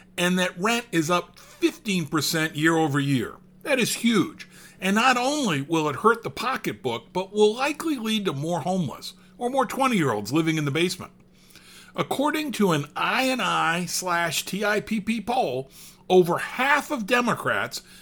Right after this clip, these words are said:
say President Biden is at least somewhat responsible for inflation. Over half of Democrats. Higher numbers for non-Democrats.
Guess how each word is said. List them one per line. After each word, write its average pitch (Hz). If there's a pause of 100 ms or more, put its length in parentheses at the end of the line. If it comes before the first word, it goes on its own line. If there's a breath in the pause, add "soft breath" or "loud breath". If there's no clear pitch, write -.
(140 loud breath)
say 202
President 254
Biden 147
is 170
at 185
least 175
somewhat 226
responsible 147
for 156
inflation. 151 (580 loud breath)
Over 202
half 240
of 165
Democrats. 202 (240 loud breath)
Higher 294
numbers 127
for 135
non-Democrats. 135